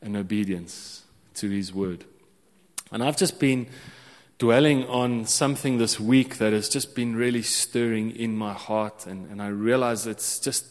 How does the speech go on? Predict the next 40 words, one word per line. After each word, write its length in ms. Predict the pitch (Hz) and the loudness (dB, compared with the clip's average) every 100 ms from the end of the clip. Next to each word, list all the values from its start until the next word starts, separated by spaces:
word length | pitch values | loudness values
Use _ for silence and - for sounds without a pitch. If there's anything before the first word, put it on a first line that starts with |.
| - | -10
it's 240 | 123 - | -8 -8
bringing 400 | - 131 151 139 | -2 0 0 0
so 260 | - - 143 | -2 -4 -4
much 340 | 135 117 - | -6 -6 -8
clarity 680 | - 117 117 131 - 104 95 - - - _ - | -4 0 2 0 -2 -6 -6 -10 -20 -20 _ -8
to 140 | 127 | -4
what 300 | 113 123 123 | -2 -2 -2
we 120 | 127 120 | -6 -2
ask 360 | 117 113 - | -2 -2 -4
and 140 | 113 107 | -4 -2
what 220 | 113 - | -4 -2
we 100 | 113 | -4
believe 380 | 110 110 113 107 | 0 0 0 -2
and 140 | 107 | -4
what 220 | 110 - | -6 -6
we 80 | 104 | -8
pray. 380 | - - 101 87 - - - - - | -6 -4 -2 -4 -12 -20 -20 -20 -14
And 140 | 120 131 | -6 -2
it's 100 | - | -2
the 120 | 123 | 0
understanding 960 | 139 170 170 - 139 139 151 123 104 - - - | 2 4 4 2 2 2 2 0 -2 -8 -18 -10
of 140 | 120 113 | -6 0
what 220 | 117 139 | 2 2
it 160 | 151 | 0
means 720 | 123 123 131 131 131 - - - - - | -2 -2 0 -2 -4 -6 -8 -12 -16 -14
to 100 | 110 | -6
be 160 | 120 | -4
entrusted 760 | 120 104 - 117 - - 101 - - _ _ _ | -4 -4 -4 -4 -4 -4 -6 -8 -20 _ _ _
with 200 | 101 - | -8 -6
something 640 | - 113 107 - 101 95 | -4 -4 -4 -6 -8 -8
from 320 | - - 98 | -10 -10 -8
God 360 | 95 98 92 90 | -4 -4 -4 -8
as 160 | - 95 | -10 -8
an 120 | 95 | -6
inheritance. 880 | 92 82 90 90 - - - - - _ _ _ _ _ _ _ | -8 -6 -6 -6 -8 -16 -16 -16 -20 _ _ _ _ _ _ _
God 380 | 113 131 139 - | 2 2 2 -2
comes 360 | 143 135 113 | 0 0 -2
and 220 | 117 113 104 - - | -4 -4 -8 -16 -4
has 240 | 123 113 | -4 -4
given 400 | - 135 135 | 0 0 0